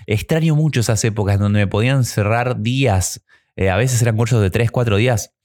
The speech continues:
enteros, ocho horas por día, a estar capacitándome.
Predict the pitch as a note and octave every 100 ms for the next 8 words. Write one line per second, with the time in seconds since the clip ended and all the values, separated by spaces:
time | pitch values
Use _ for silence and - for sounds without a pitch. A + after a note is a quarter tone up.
0 | _ - A#2 A2+ A2+ C#3+ D3+ D3 - A#2+
1 | A#2+ B2 A#2 - G2+ B2 D3 D3 - -
2 | - G2 A#2+ - A2+ G#2+ G2 A2+ G#2+ F#2
3 | E2